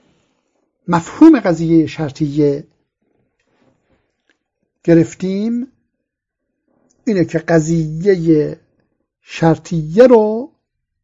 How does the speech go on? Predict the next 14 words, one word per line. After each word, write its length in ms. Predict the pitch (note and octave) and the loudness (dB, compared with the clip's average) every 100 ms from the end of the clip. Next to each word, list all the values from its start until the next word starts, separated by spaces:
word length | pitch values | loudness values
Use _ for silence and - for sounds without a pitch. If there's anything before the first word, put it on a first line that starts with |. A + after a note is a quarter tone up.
| _ _ _ _ _ _ _ _ _ _ _ _ _ _ _ _ _ _ F4 F3 F3 | _ _ _ _ _ _ _ _ _ _ _ _ _ _ _ _ _ _ -20 -10 0
دال 920 | F3+ E3+ D#3+ D#3+ D3+ D3+ D3+ D3 D#3 | 2 4 2 0 -4 -8 -8 -2 -2
بر 360 | D3 C#3+ C#3+ D#3 | 0 -2 -4 -4
مفهوم، 960 | D3 - - - F3 F3 F#3+ G#3+ G#3+ | -4 -6 -14 -2 0 2 2 0 -2
یعنی 720 | E3+ E3+ E3 D3+ D3 C#3 C3+ C3 _ _ _ - | -2 -2 -2 -2 -2 -6 -10 -14 _ _ _ 0
انتفاع 1200 | D#3+ D3+ C#3 D3 D#3 - D#3 D3 D3 F3 D3 C#3+ | 0 0 -6 -10 -12 -6 -6 -6 -8 -8 -8 -8
سنخ 720 | C3+ - G3+ F#3+ E3 C#3+ - D#3 C#3+ C3+ - | -12 -10 -8 -6 -6 -8 -10 -8 -8 -6 -4
حکم 580 | F3+ - - D#3+ D3 C3+ | -4 -6 -10 -8 -6 -6
جزا 600 | D#3+ C3+ F3+ F3+ D3+ - - - E3+ | -6 -2 0 0 -2 -8 -20 -6 0
با 240 | D#3+ E3 | 0 -2
انتفاع 960 | F3+ D3+ C#3+ - C#3 D#3 D3 F#3+ E3 C#3+ | -6 -8 -8 -12 -12 -10 -8 -10 -10 -10
شرط 640 | - - F3+ G3+ E3 - | -12 -12 -4 -4 -6 -8
مذکور 720 | D#3+ D3 D3+ C#3 - E3 D#3 D#3 | -6 -6 -6 -8 -10 -6 -4 -2
در 180 | E3 | -2
کلام 760 | - F3 F#3 G3+ A3 B3+ C#4+ | -2 -4 -2 -2 -2 -2 -4